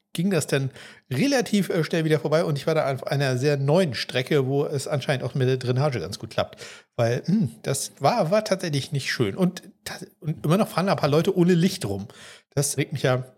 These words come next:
richtig auf. Das sind, glaub ich, hauptsächlich Autos, die das au-, automatisch anmachen sollen, aber das irgendwie nicht so richtig kapieren bei Regen. Das, äh, fand ich doch, äh, sehr befremdlich als jemand, der immer mit Licht fährt, also auch im Sommer. Ich habe ja ein Buch geschrieben, welches ihr zurzeit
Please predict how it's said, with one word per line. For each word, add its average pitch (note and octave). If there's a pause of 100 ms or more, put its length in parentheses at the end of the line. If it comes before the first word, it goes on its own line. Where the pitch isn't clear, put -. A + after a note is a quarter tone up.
richtig C3
auf. G#2
Das A#2+
sind, A#2
glaub B2
ich, A2+
hauptsächlich A#2+
Autos, C3+
die B2 (420)
das -
au-, E3
automatisch C#3+
anmachen C3+
sollen, C#3+
aber B2+
das -
irgendwie A#2
nicht A#2
so A#2
richtig A#2
kapieren G2+
bei F#2
Regen. F#2 (200)
Das, -
äh, A2+
fand B2+
ich C3
doch, C3
äh, C#3
sehr F3
befremdlich D#3+
als B2+
jemand, B2
der A2 (200)
immer C#3+
mit A#2
Licht G2+
fährt, -
also G#2
auch G#2+
im A#2+ (440)
Sommer. G#2+ (580)
Ich -
habe A3+
ja G3+
ein F3+
Buch C3
geschrieben, D3+
welches G#3
ihr F#3+
zurzeit D3+